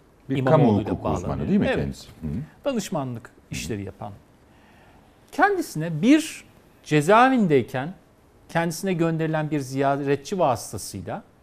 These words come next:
Speaker 2: iki, avukatına bir bakan aracılığıyla, bakanla yapılan görüşme aracılığıyla şu teklif ediliyor. Türkiye İstanbul seçimlerini, biraz önce linç meselesini konuştuk
Speaker 1: Hı hı.
Speaker 2: ya, hadisesi tam İstanbul seçimlerinin öncesinde.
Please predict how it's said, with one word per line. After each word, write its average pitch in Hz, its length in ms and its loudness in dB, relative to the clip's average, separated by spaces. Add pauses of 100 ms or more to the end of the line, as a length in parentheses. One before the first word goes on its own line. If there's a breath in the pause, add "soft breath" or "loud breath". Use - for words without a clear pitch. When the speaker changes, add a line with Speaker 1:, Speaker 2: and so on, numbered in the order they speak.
(500 soft breath)
Speaker 2:
iki, 285 480 0 (800 loud breath)
avukatına 196 720 2 (1300 soft breath)
bir 190 200 0
bakan 208 360 0
aracılığıyla, 123 720 -2
bakanla 240 380 -2
yapılan 151 360 -6
görüşme 156 380 -2
aracılığıyla 185 640 -4
şu - 220 -12
teklif 156 360 -8
ediliyor. 90 340 -14 (1500)
Türkiye 190 440 0
İstanbul 170 480 -2
seçimlerini, 139 560 -2
biraz 143 220 4
önce 135 220 2
linç 151 260 2
meselesini 123 500 -2
konuştuk 123 460 -2
Speaker 1:
Hı 123 80 -6
hı. - 60 2
Speaker 2:
ya, 110 120 2 (100)
hadisesi 113 560 0
tam 147 240 -2
İstanbul 127 380 -4
seçimlerinin 123 500 -10
öncesinde. 120 520 -12